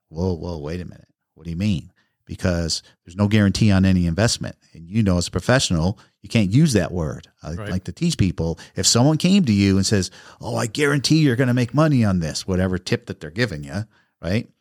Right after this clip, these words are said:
Speaker 1: You gotta run the other way.
Speaker 2: Absolutely.
Speaker 1: You gotta run the other way. You cannot, if any, if they're getting ready to scam you. They're getting ready to take your money.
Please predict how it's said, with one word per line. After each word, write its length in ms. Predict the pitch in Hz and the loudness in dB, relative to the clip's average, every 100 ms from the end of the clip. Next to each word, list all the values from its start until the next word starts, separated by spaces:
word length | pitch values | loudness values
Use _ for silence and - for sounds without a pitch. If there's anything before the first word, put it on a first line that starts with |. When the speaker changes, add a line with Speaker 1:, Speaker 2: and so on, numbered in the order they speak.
| _ _ _ _ | _ _ _ _
Speaker 1:
You 140 | 95 | -12
gotta 180 | 131 104 | -4 0
run 160 | 104 113 | 4 4
the 120 | 113 | 4
other 120 | 110 | 4
way. 260 | 110 233 214 | 2 2 0
Speaker 2:
Absolutely. 600 | 107 107 - 110 123 117 104 | -4 -6 -2 -2 -2 -4 -2
Speaker 1:
You 80 | 135 | 2
gotta 140 | 123 | 2
run 180 | 135 196 | 4 2
the 100 | 190 | 4
other 140 | 170 | 4
way. 260 | 139 92 - | 4 2 -2
You 80 | 104 | -8
cannot, 560 | - 117 123 139 139 113 | -4 0 2 2 0 -4
if 140 | 113 | -2
any, 160 | 131 143 | 0 0
if 420 | 117 127 117 - | -2 -4 -6 -6
they're 120 | 113 | -4
getting 180 | 110 156 | -2 2
ready 140 | 143 | 2
to 100 | - | 0
scam 280 | 156 190 151 | 0 2 2
you. 120 | 80 | 2
They're 80 | 78 | 0
getting 100 | 139 | 0
ready 140 | 160 156 | 0 0
to 80 | |
take 100 | 165 | -2
your 80 | 135 | 0
money. 340 | 139 220 - | 2 2 0